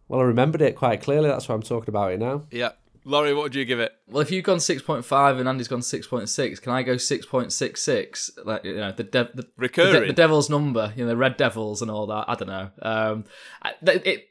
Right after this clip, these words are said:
Speaker 3: that's a, that's about the right mark, innit? 'Cause you can't, you can't give it a seven, 'cause seven im-, im-, implies success, doesn't it? And, okay, Europa League final, it's not, that's not success. And, you know, United have had, ended up sacking a manager, so yeah. But it,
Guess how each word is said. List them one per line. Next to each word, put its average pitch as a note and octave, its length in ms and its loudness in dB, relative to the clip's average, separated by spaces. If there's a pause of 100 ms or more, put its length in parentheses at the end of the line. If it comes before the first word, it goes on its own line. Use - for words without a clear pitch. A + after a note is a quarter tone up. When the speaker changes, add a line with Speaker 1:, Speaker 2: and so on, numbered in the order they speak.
Speaker 3:
that's E3+ 180 4
a, F3 60 4
that's F3+ 260 4
about D#3+ 240 8
the C#3 80 6
right B2+ 240 6
mark, A2+ 300 2
innit? A#2 240 -2
'Cause B2 100 -6
you C#3 80 -2
can't, D3+ 400 4
you C#3+ 60 -2
can't C3+ 320 -6
give G#2+ 160 -6
it E2+ 80 -6
a F#2+ 40 -8
seven, G2+ 320 -4
'cause - 140 -4
seven E3+ 280 4
im-, D3+ 220 0
im-, C#3 180 -6
implies B2+ 760 2 (480)
success, - 560 0
doesn't A2+ 240 -6
it? G2 240 -6 (340)
And, A2+ 360 0 (420)
okay, A#2 240 -2
Europa B2+ 420 0
League A#2 220 0
final, G#2 560 -2
it's G2+ 240 -8
not, A#2+ 220 -4
that's G#2+ 200 -4
not A2 200 -6
success. - 640 -8 (100)
And, G2+ 400 -2 (380)
you A2 80 -10
know, G2+ 80 -6
United G#2 420 -4
have G2 100 -6
had, F#2 120 -8 (200)
ended G2 180 -8
up - 120 -12
sacking G#2 240 -8
a G2 40 -6
manager, F#2+ 260 -8
so - 160 -4
yeah. G2 180 -4
But - 160 0
it, D3 160 2